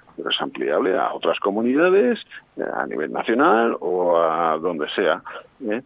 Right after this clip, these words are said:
Porque eh, a ver, al final lo que intentamos es que colaboren, eh, varios sectores, ¿no? ¿no? El sector deportivo, que es la federación,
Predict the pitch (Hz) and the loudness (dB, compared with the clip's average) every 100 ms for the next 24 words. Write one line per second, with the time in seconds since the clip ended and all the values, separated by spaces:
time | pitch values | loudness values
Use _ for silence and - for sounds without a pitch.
0 | _ 160 165 147 165 165 _ _ _ - | _ 2 2 2 0 -2 _ _ _ -20
1 | _ _ 127 113 104 101 98 107 107 104 | _ _ 2 4 6 4 4 4 4 4
2 | 110 165 190 202 135 123 135 127 147 170 | 4 4 8 8 8 4 4 4 4 4
3 | 147 143 - - 110 104 127 147 156 180 | 4 2 0 4 6 8 8 6 4 0
4 | - _ _ - 110 107 104 120 113 107 | -10 _ _ 4 8 8 8 6 6 2
5 | - - _ - - - 120 143 180 98 | 0 -2 _ -10 -8 -6 -2 0 0 0
6 | 95 90 90 92 - 98 98 95 - 196 | 2 0 0 -4 0 0 2 2 2 2
7 | 240 90 - 90 - 110 120 139 202 262 | 2 0 -2 -2 0 2 4 4 2 2
8 | 285 | 0